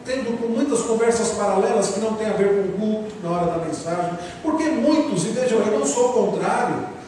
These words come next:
às pessoas que, usando a tecnologia, a praticidade da tecnologia, têm no seu smartphone, no seu smartphone a Bíblia.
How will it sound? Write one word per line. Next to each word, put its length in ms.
às 140
pessoas 580
que, 300
usando 420
a 20
tecnologia, 880
a 40
praticidade 560
da 80
tecnologia, 920
têm 480
no 80
seu 220
smartphone, 760
no 120
seu 140
smartphone 680
a 60
Bíblia. 680